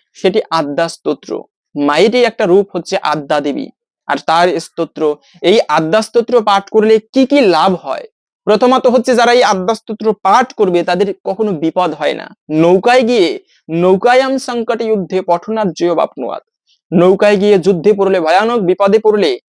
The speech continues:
সকল কিছু থেকে এই মন্ত্রটি উচ্চারণ মাত্রই তা, সে উদ্ধার প্রাপ্ত হয়। এমনকি যে কোনো জায়গায় সে জয়ী হতে পারে। শুধু তাই নয়, "অপুত্রা লভতে পুত্রাম।" যারা এই মন্ত্রটি প্রতিদিন উচ্চারণ করে, ভক্তি ভরে মায়ের পুজো করে, তাদের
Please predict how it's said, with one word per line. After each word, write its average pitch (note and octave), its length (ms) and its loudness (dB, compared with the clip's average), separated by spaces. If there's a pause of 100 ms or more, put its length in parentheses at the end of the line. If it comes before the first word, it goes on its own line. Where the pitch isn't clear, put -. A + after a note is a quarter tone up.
(160)
সকল A3+ 440 -2
কিছু G#3+ 220 -2
থেকে F3+ 220 -2
এই E3+ 80 2
মন্ত্রটি G3 540 -2
উচ্চারণ A#3 480 0
মাত্রই A3+ 340 -4
তা, F3 140 -4 (300)
সে - 240 -4
উদ্ধার D#3+ 380 -2
প্রাপ্ত D3 340 -6
হয়। - 260 -4 (540)
এমনকি A#3+ 440 4
যে F3 200 4
কোনো C4 260 2
জায়গায় B3 320 2
সে A3 180 -2
জয়ী F3 400 0
হতে F#3+ 160 -4
পারে। F3+ 240 -4 (400)
শুধু E3 260 0
তাই F#3+ 260 2
নয়, F3 260 -2 (220)
"অপুত্রা A#3+ 580 0
লভতে G3 340 0
পুত্রাম।" E3 520 -6 (320)
যারা D#3 220 2
এই E3+ 100 6
মন্ত্রটি E3 440 -2
প্রতিদিন D#3+ 500 -2
উচ্চারণ E3+ 500 0
করে, E3 200 -2
ভক্তি F#3+ 320 -2
ভরে A3 200 2
মায়ের G3+ 320 2 (360)
পুজো G3+ 280 2
করে, D#3 280 0
তাদের F3+ 260 0